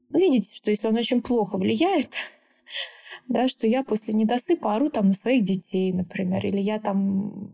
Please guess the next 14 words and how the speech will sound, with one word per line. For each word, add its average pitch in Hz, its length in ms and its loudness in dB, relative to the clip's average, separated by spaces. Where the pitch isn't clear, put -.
на 190 120 4
работе 196 480 2
неэффективна. 185 760 -4
Видеть, 208 560 2
э, 190 240 -2
то, 214 220 0
как 190 180 -8
я 196 100 0
с - 80 -8
собой 190 300 -2
поступаю, 277 560 -2
как 208 220 -6
это 175 160 -6
влияет, 180 480 -2